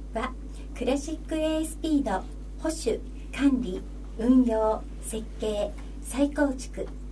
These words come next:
機能拡張、不具合修正等を行います。アイアイエス、アクティブサーバーページスのプロフェッショナルが、あなたのレガシーシステム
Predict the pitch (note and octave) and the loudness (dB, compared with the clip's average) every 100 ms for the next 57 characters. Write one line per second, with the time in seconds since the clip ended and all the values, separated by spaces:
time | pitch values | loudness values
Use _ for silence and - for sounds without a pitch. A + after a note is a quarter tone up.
0 | - - - F4 D4 A3+ - - - - | -10 -4 4 8 8 6 0 -8 -8 -8
1 | G3+ G3 - - - - - A3+ D4+ F4+ | -6 -6 -8 -10 -10 -10 -6 2 4 4
2 | E4+ C#4+ D4+ D4 E4 D#4 D#4 D#4 D4+ F4 | 4 2 0 0 0 0 0 2 4 6
3 | D4+ - G3+ F#3 F3 F3 - - - - | 4 2 -2 -4 -4 -6 -6 -10 -10 -10
4 | - - - - - - - - B3 C#4 | -10 -10 -10 -10 -10 -10 -10 -2 2 4
5 | C#4 C4+ C4 C#4 - - - - - - | 2 0 0 0 0 -2 -2 -10 -10 -8
6 | - - - C#4+ D4+ - C#4+ C#4+ C#4+ D4 | -8 -4 0 2 2 0 0 2 2 0
7 | D4 D4 C4+ A#3 - G#3+ B3 B3 - - | 2 2 2 0 -6 0 0 0 -6 2
8 | B3+ B3+ A#3+ - G3 F#3+ F#3 F3+ F3+ - | 2 4 0 -2 -4 -4 -2 -4 -4 -8
9 | - - - A3+ C#4 D4 B3 G3+ F#3 F3+ | -10 -10 -2 4 4 6 2 0 -2 -2
10 | B3 - D4+ - D#4+ - C4 G#3+ | -2 0 0 0 -2 0 0 0